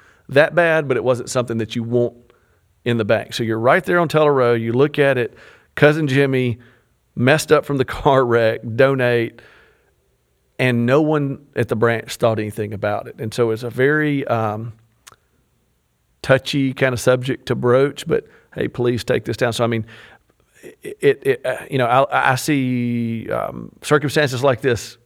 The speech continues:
every day where people, y-, you say they don't think or whatever you could say. I mean,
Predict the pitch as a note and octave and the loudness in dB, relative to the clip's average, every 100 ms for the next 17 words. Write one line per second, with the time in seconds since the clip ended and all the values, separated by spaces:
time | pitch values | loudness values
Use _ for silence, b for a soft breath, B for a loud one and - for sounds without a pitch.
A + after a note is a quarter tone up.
0 | _ C3+ E3+ D#3 C3+ A2+ A2+ B2 B2 A2+ | _ 2 4 2 2 0 -2 -2 -2 0
1 | A2 G#2+ - b b b b - B2 B2 | 0 0 -6 b b b b -4 -2 0
2 | D3 B2 A2+ B2 B2+ - - B2+ B2 A2+ | 2 2 2 0 0 -2 0 0 0 -2
3 | A#2 A#2 A#2+ A2+ A2+ A2+ B2 C3 A2+ A#2 | -4 0 0 0 -4 -6 -4 0 0 -2
4 | A#2+ A#2 | -6 -6